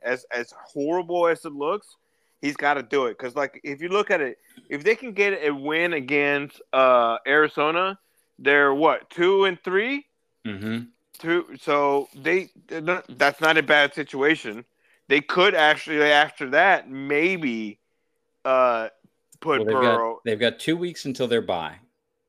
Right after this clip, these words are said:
Speaker 2: So they gotta get through Arizona and they gotta get through Seattle. And then they get to their bye week.
Speaker 1: Yeah,
Speaker 2: Um,
Speaker 1: so I, I could very well see them play him against Arizona and maybe sit him down the next two weeks.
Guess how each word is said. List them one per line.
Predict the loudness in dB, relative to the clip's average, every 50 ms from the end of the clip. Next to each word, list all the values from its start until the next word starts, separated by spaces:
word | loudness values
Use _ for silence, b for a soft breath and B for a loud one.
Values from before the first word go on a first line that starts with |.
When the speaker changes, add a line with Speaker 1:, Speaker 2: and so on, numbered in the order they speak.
| _ _ _
Speaker 2:
So | _ -18 -12 -10 -10
they | -8 -6 -4
gotta | -4 -4 -2 -2
get | -4 -4 -6 -4
through | -4 -2 -2
Arizona | 0 0 -2 -2 -4 -6 -6 -6 -4 -4 -4
and | -4 -6
they | -8 -8
gotta | -8 -6 -6
get | -6 -8 -8 -10
through | -12 -14
Seattle. | -14 -12 -10 -6 -6 -4 -6 -6 -8 -12 -14 _ _ _ _ _ _ _ _ _ _ _ _ _ _ -18
And | -16 -16 -14
then | -12 -12
they | -12 -10
get | -10 -10 -8
to | -6
their | -6 -6 -6
bye | -4 -6 -8 -8 -8
week. | -10 -12 -14 -16 _ _ _ _ _ _ _ _ _ _ _ _ _ _ -2
Speaker 1:
Yeah, | 0 2 2 2
Speaker 2:
Um, | 0 -4 -6
Speaker 1:
so | -6 -6 -8 _ _ -6
I, | -6 -4 0 2
I | 2 2
could | 2 0 -4 0
very | 2 4 4 4 4
well | 4 2 2
see | 0 -2 -4 -4 -2
them | -2 -2 -4 -4 -6 -14 _ _ _ _ _ -6
play | -2 2 2 4 4 2
him | 2 0 -2
against | -4 -4 -2 -4 -4 -2 0
Arizona | 2 2 2 2 0 -4 -4 -4 -2 0 -2 -2 -2 -6 -8
and | -6 -6 -6 -6 -8 -12 -16 _
maybe | -2 2 2 2 2 2 -2
sit | -6 -2 -2 -2
him | -2 0 0
down | 0 0 0
the | -2 -2 -2
next | -4 -4 -6 -10
two | -8 -8
weeks. | -6 -6 -6 -8 -8 -10 -18 -20 _